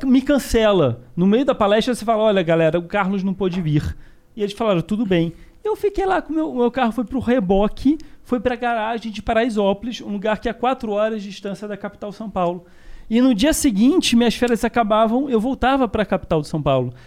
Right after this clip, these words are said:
Como é que eu pegava o meu carro lá na garagem de Paraisópolis a quatro horas de distância?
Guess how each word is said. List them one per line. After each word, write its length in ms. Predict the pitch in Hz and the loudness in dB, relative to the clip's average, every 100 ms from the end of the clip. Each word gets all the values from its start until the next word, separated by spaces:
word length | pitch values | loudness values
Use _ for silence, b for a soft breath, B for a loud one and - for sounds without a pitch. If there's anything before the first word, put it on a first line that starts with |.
| b | b
Como 200 | - 262 | -2 -2
é 80 | 370 | -2
que 80 | 415 | -2
eu 40 | |
pegava 460 | - 466 466 381 277 | 0 2 2 2 4
o 20 | |
meu 140 | 302 | 2
carro 340 | 294 285 240 233 | 2 0 2 2
lá 220 | 240 302 | 2 2
na 160 | 349 320 | 2 0
garagem 600 | 302 262 240 359 285 294 | 0 2 2 2 4 2
de 80 | 277 | 2
Paraisópolis 640 | 302 285 214 269 269 240 | 2 2 2 2 2 0
a 60 | 262 | 0
quatro 360 | 285 339 330 | 0 0 0
horas 260 | 262 247 220 | 0 0 -4
de 80 | 208 | -12
distância? 600 | 190 - 185 139 - | -14 -10 -8 -8 -10